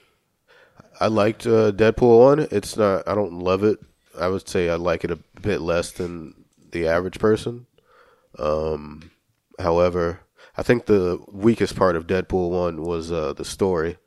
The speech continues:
And I think the same can be said for the second one. Um, Cable comes, uh,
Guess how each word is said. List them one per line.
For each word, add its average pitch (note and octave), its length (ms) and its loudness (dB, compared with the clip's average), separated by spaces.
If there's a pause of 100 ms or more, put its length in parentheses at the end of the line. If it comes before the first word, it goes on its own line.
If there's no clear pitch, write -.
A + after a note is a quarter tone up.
(640)
And E2 120 -2
I F2+ 80 0
think F#2 340 -4
the E2 100 -10
same E2 540 -6
can D#2+ 160 -8
be D#2 100 -10
said D#2 320 -6
for D#2+ 560 -8
the - 80 -12
second F2+ 380 -4
one. G#2 160 -4 (960)
Um, D#2 640 -8 (440)
Cable F2 540 0 (140)
comes, E2 400 -4
uh, D2+ 340 -4